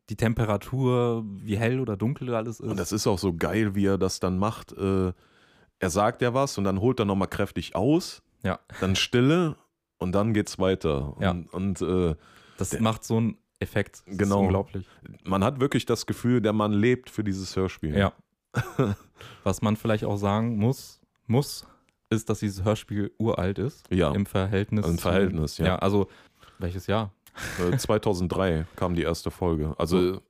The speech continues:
Speaker 2: ist schon
Speaker 1: Das
Speaker 2: einige
Speaker 1: ist
Speaker 2: Jahre.
Speaker 1: Das ist schon sehr alt. Und
Speaker 2: Ja,
Speaker 1: dafür
Speaker 2: und
Speaker 1: muss man sagen, sind die Effekte so weit voraus
Speaker 2: Genau. Man würde,
Speaker 1: für die Zeit.
Speaker 2: ja, man würde niemals denken, dass das schon so ein altes Hörspiel
Speaker 1: Also
Speaker 2: ist.
Speaker 1: das kann
Speaker 2: In
Speaker 1: man heute
Speaker 2: Anführungsstrichen altes Hörspiel.
Speaker 1: Definitiv.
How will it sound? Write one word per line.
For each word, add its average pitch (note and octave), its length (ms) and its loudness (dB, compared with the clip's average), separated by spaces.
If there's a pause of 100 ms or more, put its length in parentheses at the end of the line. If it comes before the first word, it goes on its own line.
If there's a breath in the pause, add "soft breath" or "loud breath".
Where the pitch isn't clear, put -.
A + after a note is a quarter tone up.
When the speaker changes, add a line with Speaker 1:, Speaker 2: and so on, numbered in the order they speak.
(120)
Speaker 2:
ist G2 120 0
schon G2 180 0
Speaker 1:
Das F2+ 100 -2
Speaker 2:
einige F#2+ 220 4
Speaker 1:
ist F2+ 60 4
Speaker 2:
Jahre. E2+ 400 2 (120)
Speaker 1:
Das - 200 -8
ist G#2 120 -4
schon G2+ 200 0
sehr G2+ 220 0
alt. G2+ 260 -2
Und F#2+ 160 0
Speaker 2:
Ja, F#2 100 4
Speaker 1:
dafür G#2 180 2
Speaker 2:
und A#2+ 80 4
Speaker 1:
muss C3 160 2
man G#2 160 2
sagen, G#2+ 280 0
sind G#2 180 0
die G2 100 0
Effekte G2 600 -2
so F#2 360 -4
weit C#3 240 0
voraus G2+ 600 -2
Speaker 2:
Genau. F#2+ 500 2 (300)
Man F#2+ 180 2
würde, A2 360 4
Speaker 1:
für G2 40 2
die G2+ 100 0
Zeit. F#2+ 400 -6
Speaker 2:
ja, F#2 160 2
man F#2 220 0
würde G#2 180 2
niemals A2+ 720 0
denken, G2+ 400 -2
dass F#2 140 -2
das F#2 120 -4
schon F#2+ 220 -2
so F2 100 -2
ein F2 100 -2
altes F#2 340 -2
Hörspiel F#2 340 -4
Speaker 1:
Also - 140 -2
Speaker 2:
ist. - 60 0
Speaker 1:
das G2+ 100 -2
kann B2 160 2
Speaker 2:
In A#2 60 2
Speaker 1:
man A2+ 100 4
heute B2+ 240 4
Speaker 2:
Anführungsstrichen F#2+ 640 0
altes F2 420 0
Hörspiel. D#2 320 -2
Speaker 1:
Definitiv. A2 500 -2